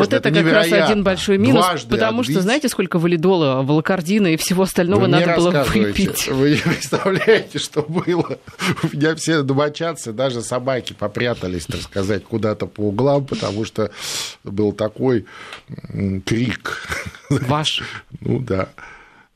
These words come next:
Speaker 2: Да, мой.
Speaker 1: Я думаю, не только вы один кричали.
Speaker 2: Да,
Speaker 1: Ну
Speaker 2: это
Speaker 1: что ж,
Speaker 2: у нас
Speaker 1: а,
Speaker 2: вся округа в этом.
Speaker 1: э, это точно. Ну что, давайте теперь о новостях, которые вызывают тревогу.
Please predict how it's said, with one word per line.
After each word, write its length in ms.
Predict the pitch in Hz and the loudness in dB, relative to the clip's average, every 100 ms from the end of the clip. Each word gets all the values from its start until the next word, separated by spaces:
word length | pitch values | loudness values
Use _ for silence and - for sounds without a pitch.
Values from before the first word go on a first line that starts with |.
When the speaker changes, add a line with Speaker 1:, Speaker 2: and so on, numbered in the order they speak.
| - | -20
Speaker 2:
Да, 180 | - 101 98 | -20 -20 -20
мой. 220 | 98 98 - _ _ - - | -20 -20 -20 _ _ -10 -2
Speaker 1:
Я 160 | 151 | -2
думаю, 240 | 165 165 151 | 2 2 2
не 80 | |
только 280 | 156 151 - | 2 -2 -2
вы 100 | 135 | 0
один 240 | 143 131 120 | 0 0 -2
кричали. 460 | 123 - 120 110 - - | -4 -6 -4 -6 -8 -2
Speaker 2:
Да, 80 | 98 82 - - - | -2 -2 -4 -4 0
Speaker 1:
Ну 80 | 262 | 2
Speaker 2:
это 100 | 113 | 2
Speaker 1:
что 140 | 294 233 | 2 0
ж, 100 | - | 2
Speaker 2:
у 20 | |
нас 320 | 175 170 160 | 2 2 0
Speaker 1:
а, 100 | 135 | -2
Speaker 2:
вся 200 | 127 117 | -4 -2
округа 380 | 110 104 113 101 | -2 -4 -6 -6
в 80 | 95 | -10
этом. 100 | - - | -6 -4
Speaker 1:
э, 300 | 76 57 55 | -4 -6 -2
это 300 | 175 214 170 | -2 0 -2
точно. 500 | - 143 135 - 131 | 0 0 0 -2 -2
Ну 180 | - 196 | 2 0
что, 200 | 254 269 | 2 0
давайте 420 | 165 196 247 247 | 2 2 2 0
теперь 320 | 208 196 208 185 | -4 0 0 2
о 80 | |
новостях, 420 | 180 180 196 208 - | 2 2 0 -2 -2
которые 380 | 180 175 160 | -2 0 2
вызывают 540 | 143 151 202 190 139 - | 2 2 2 2 0 0
тревогу. 720 | 190 269 240 147 120 180 247 | 0 0 0 0 0 -2 -4